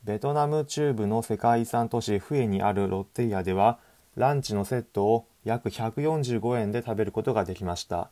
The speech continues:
ランチのセット、ハンバーガーチェーンなのにお米が出るというのも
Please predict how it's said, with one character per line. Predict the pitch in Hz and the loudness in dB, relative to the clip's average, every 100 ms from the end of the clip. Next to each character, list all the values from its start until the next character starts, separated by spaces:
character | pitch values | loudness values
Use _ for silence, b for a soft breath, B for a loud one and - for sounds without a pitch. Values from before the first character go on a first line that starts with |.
| b | b
ラ | - 151 | 2 4
ン | 147 | 4
チ | 113 | 2
の | 107 | 2
セ | 120 | 2
ッ | 113 | 0
ト、 | - 98 | 2 2
ハ | - - 139 | 2 0 0
ン | 139 | 4
バ | 139 135 | 6 6
ー | |
ガ | 139 139 | 4 0
ー | |
チ | - | 2
ェ | 151 | 0
ー | |
ン | 131 | 0
な | 110 | 0
の | 101 | 0
に | 101 120 139 - | 0 -2 -4 -6
お | 113 | -8
米 | - 127 127 | -4 -2 0
が | 117 | 0
出 | 131 | 0
る | 123 | 0
と | 110 | 0
い | 120 | 0
う | |
の | 123 117 | 0 0
も | 143 151 | 0 -2